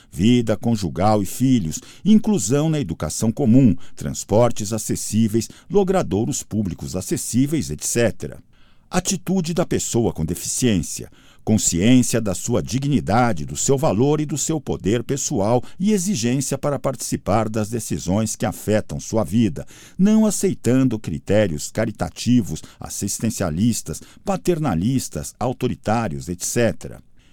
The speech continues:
Tecnologia assistiva e tecnologia da informação e comunicação.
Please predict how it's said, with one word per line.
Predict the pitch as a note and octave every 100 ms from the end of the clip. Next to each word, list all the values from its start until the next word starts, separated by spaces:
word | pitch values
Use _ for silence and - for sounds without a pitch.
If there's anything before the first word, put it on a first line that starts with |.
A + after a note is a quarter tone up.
| - _ _ -
Tecnologia | G#3+ G#3 G3+ F#3+ G2 F2+ D3 B2+
assistiva | - D#2 - G#2+ B2+ D#2+
e | C#2+
tecnologia | - G2+ G#2+ F#2 D2+ C2+ G2 G2+
da | F#2+
informação | F2 G#2+ G2 D2 - A2 E2
e |
comunicação. | - D#2+ F2+ G#2+ - - G#2